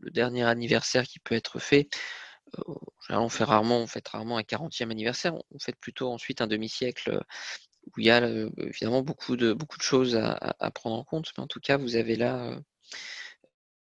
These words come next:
euh, certainement, voilà, l'une des, l'une des raisons qui nous ont poussés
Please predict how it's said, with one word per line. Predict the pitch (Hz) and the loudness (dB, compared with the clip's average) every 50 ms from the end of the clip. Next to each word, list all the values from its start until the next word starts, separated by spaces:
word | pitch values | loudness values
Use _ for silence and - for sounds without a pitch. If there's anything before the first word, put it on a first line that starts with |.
| _ _ - - | _ _ -6 -4
euh, | 113 107 110 113 113 110 - 50 50 50 - - - - _ _ _ - - - | -4 -2 -2 -2 -4 -4 -4 -2 -2 -4 -4 -6 -8 -14 _ _ _ -16 -14 -8
certainement, | - - - - - - - - 120 - - 127 123 135 143 | -6 -4 -4 -4 -2 2 4 4 4 4 4 6 6 8 8
voilà, | 139 139 127 120 | 10 10 12 12
l'une | 117 120 135 143 139 135 | 10 8 8 6 6 8
des, | 127 127 127 92 | 10 10 10 10
l'une | 78 135 143 | 8 4 2
des | 139 131 | 2 2
raisons | 131 131 131 131 139 143 160 | 0 0 0 -2 -2 -4 -6
qui | - - 123 | -6 -6 -4
nous | 120 117 120 | -4 -2 -4
ont | 117 120 120 117 117 _ _ _ | -4 -6 -6 -10 -12 _ _ _
poussés | - 151 - - - 131 143 | -14 -8 -6 -2 0 0 0